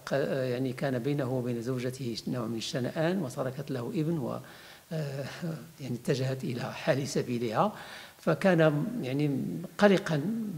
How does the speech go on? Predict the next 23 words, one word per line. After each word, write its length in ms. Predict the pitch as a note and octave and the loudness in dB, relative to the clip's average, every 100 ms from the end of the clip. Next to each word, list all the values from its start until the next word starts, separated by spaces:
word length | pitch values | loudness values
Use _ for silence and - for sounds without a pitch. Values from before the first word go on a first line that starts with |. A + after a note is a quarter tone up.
| C#3+ | -6
بش-، 180 | D3 - | -8 -8
بشكل 340 | C3 C3 - B2 | -10 -10 -8 -8
كبير 400 | C#3 A#2 F#3 F#3+ | -6 -2 2 2
ومتوترا 800 | A2 A2+ D#3 F#3 G3 - C#3+ C#3 | 0 -2 2 2 2 0 0 0
بشكل 340 | C3 - C3 B2+ | -4 -4 -4 -4
كبير 300 | B2+ A2 G#2 | -4 -4 -4
جدا. 440 | A#2+ B2+ G3 A3+ G#3+ - - - - - | -6 0 6 6 4 -6 -16 -20 -20 -6
آه، 600 | F#3 D3 C#3+ C3 - - | 0 4 4 2 -2 -4
على 180 | C#3+ C#3+ | 0 0
كل 200 | C#3 A#2 | 0 -4
حال 340 | - F3+ A3 A3 - - - | 0 4 4 2 -6 -18 -2
بتنا 300 | F#3 G3+ F#3+ | 0 8 8
الليلة 680 | F3+ F3+ F#3+ E3+ D#3+ D3+ - - - - - - - - | 10 8 8 8 6 4 2 -6 -18 -20 -20 -20 -20 -14
عنده، 640 | A#2 B2 C#3+ B2+ A#2 F3 A#3+ - - - - - | -4 2 4 4 4 2 2 -2 -18 -20 -10 6
ثم 500 | G#3 G3+ A3 A3+ - | 8 12 10 10 6
في 180 | - | 2
اليوم 520 | E3+ D#3+ D3+ E3 F3 D#3 | 4 6 6 8 6 6
الموالي 680 | C#3 C#3 C#3 B2+ E3 G#3+ | 4 4 4 4 4 2
أعطانا 600 | B3+ B2 - F#3 C3+ D3+ G#3+ - - - | 0 -2 0 2 2 2 -2 -12 -20 -4
مفتاح، 560 | D3 C3+ - F#3 - - - - | -2 0 2 2 0 -8 -10 -4
آه، 380 | C3+ B2+ B2 A#2+ | 0 0 0 -2
دار 260 | B2 D3 | 2 2
الجماعة، 540 | B2 A#2+ A#2 G2 A#2+ | 2 0 -2 -2 -4